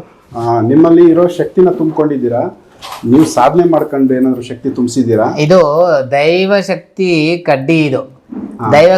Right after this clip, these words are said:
Speaker 2: ಕಡ್ಡಿ ಇದು. ಇದ್ರಲ್ಲಿ ಯಾರು ಏನ್, ಯಾರಪ್ಪನ್ ಸೊತ್ತು ಏನ್ ಇದ್ರೊಳಗಡೆ ತುಂಬಕ್ಕಾಗಲ್ಲ.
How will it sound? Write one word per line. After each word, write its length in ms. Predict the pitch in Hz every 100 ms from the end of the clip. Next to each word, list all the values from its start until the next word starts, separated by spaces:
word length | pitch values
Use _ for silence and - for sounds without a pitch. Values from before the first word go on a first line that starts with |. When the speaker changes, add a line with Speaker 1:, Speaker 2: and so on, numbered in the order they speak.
| 185
Speaker 2:
ಕಡ್ಡಿ 280 | 175 156 160
ಇದು. 240 | 131 -
ಇದ್ರಲ್ಲಿ 380 | 143 147 156 151
ಯಾರು 360 | 139 147 180
ಏನ್, 500 | 180 165 165 170 180
ಯಾರಪ್ಪನ್ 540 | 175 143 147 165 175 160
ಸೊತ್ತು 340 | 156 147 -
ಏನ್ 180 | 160 156
ಇದ್ರೊಳಗಡೆ 340 | 135 135 139
ತುಂಬಕ್ಕಾಗಲ್ಲ. 640 | 143 135 135 135 135 127